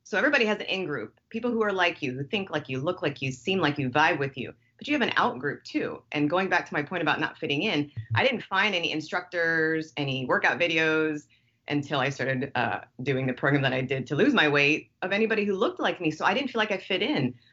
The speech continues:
So I feel like as fitness leaders, we have to stop and think, "Wow, who am I marketing to? Who am I speaking to? Am I really only speaking to those that are most like me?" Because then I'm ostracizing or excluding folks who need my help, who I could be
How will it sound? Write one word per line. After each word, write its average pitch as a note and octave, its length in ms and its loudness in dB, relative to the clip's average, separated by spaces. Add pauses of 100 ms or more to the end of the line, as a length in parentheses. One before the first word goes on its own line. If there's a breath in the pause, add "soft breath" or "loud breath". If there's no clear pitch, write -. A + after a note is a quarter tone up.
(120)
So - 140 0
I G#3+ 80 4
feel C#4+ 240 0
like A#3 160 4
as F#3+ 160 -4
fitness G#3 340 -2
leaders, E3 680 2 (280)
we A3 220 2
have G#3+ 260 2
to F3+ 80 -6
stop F#3+ 340 -2
and F3 200 -6
think, F#3 400 0 (880)
"Wow, D3 280 4
who G3 180 0
am B3+ 60 0
I A3+ 100 -2
marketing D#3+ 520 0
to? B2+ 260 -4
Who G3 160 -2
am B3+ 80 0
I D3 100 4
speaking G#3 460 -4
to? D#3 120 2
Am C3 80 4
I F3+ 100 4
really F3 360 0
only D#3+ 180 0
speaking D#3+ 360 -2
to D#3+ 120 -6
those D#3 240 4
that D#3+ 120 2
are C#3+ 40 2
most C#3+ 300 0
like C3+ 260 2
me?" C#4 280 2 (200 loud breath)
Because F3+ 240 -2
then B3 140 2
I'm F3 120 2
ostracizing D#3 880 2
or D3+ 140 0
excluding C#3 880 -2 (320 soft breath)
folks G#3+ 340 2
who G3+ 160 -2
need F#3 300 0
my C#3+ 180 4
help, D#3 380 0
who F3+ 180 -2
I E3+ 100 2
could D#3+ 220 -8
be C#3 320 0